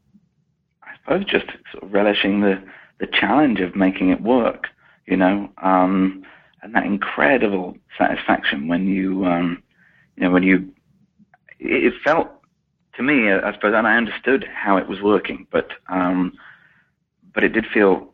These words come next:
just magical to send an email to this random address that was shown on a web page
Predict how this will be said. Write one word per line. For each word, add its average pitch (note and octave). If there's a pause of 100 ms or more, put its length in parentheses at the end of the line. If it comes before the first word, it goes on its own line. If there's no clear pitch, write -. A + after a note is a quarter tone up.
(140)
just G2
magical F#2
to D#2 (380)
send G2
an F#2+
email F#2+ (460)
to F#2
this F#2+
random F#2
address F2 (320)
that -
was -
shown F2
on E2
a E2+
web F#2
page D#2+